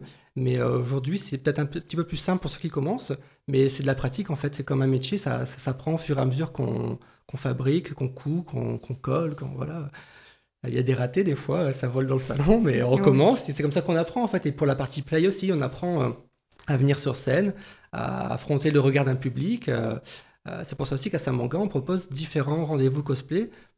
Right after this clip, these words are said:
Speaker 1: pour différents types de cosplayers. Du débutant au confirmé, à celui qui aime la compétition, euh, il y en a pour tous les goûts.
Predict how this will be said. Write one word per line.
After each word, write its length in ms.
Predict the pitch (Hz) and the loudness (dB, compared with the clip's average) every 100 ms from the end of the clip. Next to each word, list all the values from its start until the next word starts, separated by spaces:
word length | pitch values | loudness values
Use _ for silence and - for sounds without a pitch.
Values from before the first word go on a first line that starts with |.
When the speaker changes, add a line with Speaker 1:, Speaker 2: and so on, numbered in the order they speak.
| - | -6
Speaker 1:
pour 160 | 143 | -4
différents 540 | 135 160 160 147 180 196 | -4 -2 0 2 0 -2
types 260 | - 185 | -4 -4
de 80 | 160 | -2
cosplayers. 600 | 151 147 - 147 143 139 - _ _ | -4 -6 -4 -2 -2 -6 -18 _ _
Du 80 | - | -4
débutant 440 | 127 127 131 147 175 | -2 -2 -2 0 0
au 60 | |
confirmé, 640 | 170 135 - 135 123 151 | -2 -4 -6 -4 -2 0
à 80 | 170 | -2
celui 260 | - 123 131 | -4 -6 -6
qui 220 | - 127 | -6 -4
aime 100 | 123 | -2
la 80 | 123 | -2
compétition, 800 | 127 131 123 120 - 143 175 117 | -4 -6 -6 -8 -6 -4 -2 -2
euh, 100 | 127 - _ _ | -4 -8 _ _
il 60 | 123 | -6
y 20 | |
en 40 | |
a 40 | 120 | -6
pour 140 | - | -6
tous 100 | - | -4
les 100 | 147 | -4
goûts. 120 | 143 | -6